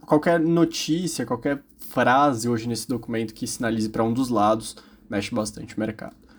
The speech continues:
As bolsas asiáticas tiveram um dia positivo após a China sinali-, sinalizar que vai apoiar estímulos e reunir políticos pra que isso aconteça agora no segundo semestre. Foram colocadas seis províncias pro, pra apoiar crescimento com algumas medidas.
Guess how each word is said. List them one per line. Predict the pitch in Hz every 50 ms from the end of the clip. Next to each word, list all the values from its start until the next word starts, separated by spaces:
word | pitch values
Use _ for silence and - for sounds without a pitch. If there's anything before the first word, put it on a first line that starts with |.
| - - - -
As | - 202 208 196
bolsas | 180 190 196 180 - 175 156
asiáticas | 151 151 143 139 143 139 139 139 - - 147 -
tiveram | - 135 127 127
um | 123
dia | 120 123 120
positivo | 117 - 123 120 117 - - 147 139 143
após | 135 131 - 127 123 123 127 123 - - _ _ _ _ _ _ -
a | 151 156
China | - - - 147 143 143
sinali-, | - - 131 127 123 120 117
sinalizar | - - - 127 123 117 113 110 104 107 107 110 110
que | - - 120
vai | 110 104 104 110 110 120 127
apoiar | 123 - - 117 104 98 101 104 110
estímulos | 113 - - - - 110 110 110 110 110 107 104 - - - _ _ _ _ _ _ _ _ _ -
e | 110
reunir | 98 117 131 139 135 117 120 127 156
políticos | 160 - 131 110 107 113 113 - - - 120 -
pra | - 95 104
que | - - 113
isso | 104 -
aconteça | 113 107 107 110 101 98 101 101 104 101 - 107
agora | 104 104 107 110 107 104 107
no | 107 104
segundo | - - 120 110 104
semestre. | - - 110 104 98 92 - - - - -
Foram | - - 107
colocadas | 107 - 120 110 107 107 113 107 104
seis | - - - 147 156 165
províncias | - - 151 123 104 98 104 117 123 120 - 123 117
pro, | - - 117 117 110 107 - _ _
pra | - 120 110
apoiar | 110 110 - 120 113 107 107 113 117 - - - - - - - - - - -
crescimento | - 139 127 - - - 113 107 110 107
com | - 113
algumas | 110 110 107 107 104
medidas. | 113 110 104 101 - - - - - - -